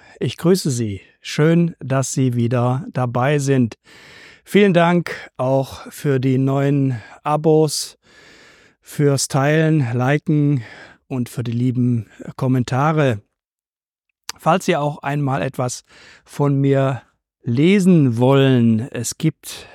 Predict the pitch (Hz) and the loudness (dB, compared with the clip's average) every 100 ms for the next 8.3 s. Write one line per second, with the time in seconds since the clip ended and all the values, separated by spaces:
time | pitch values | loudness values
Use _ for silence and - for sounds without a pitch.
0 | - 139 123 - 135 143 135 - 165 190 | -8 -6 -6 -4 -2 -2 -4 0 4 6
1 | 175 - 143 160 147 147 139 120 117 135 | 4 2 0 0 0 0 0 -2 -2 2
2 | 147 - - - - - - 117 - - | 2 -2 -20 -20 -20 -12 -6 -4 -4 -10
3 | - - - - - - 151 - - 135 | -14 -20 -20 -20 -14 -2 -2 0 0 2
4 | 127 123 123 - - 139 147 131 135 - | 2 0 0 -2 0 2 0 -2 -2 0
5 | 151 165 143 123 - - - - - - | 0 0 2 0 -2 -20 -20 -20 -20 -14
6 | - 127 127 127 - - 127 120 113 104 | -2 2 2 2 -2 0 2 4 2 0
7 | 131 175 - 151 143 143 - 139 135 135 | 0 0 0 -4 -4 -4 -2 0 2 2
8 | 135 131 123 | 2 2 0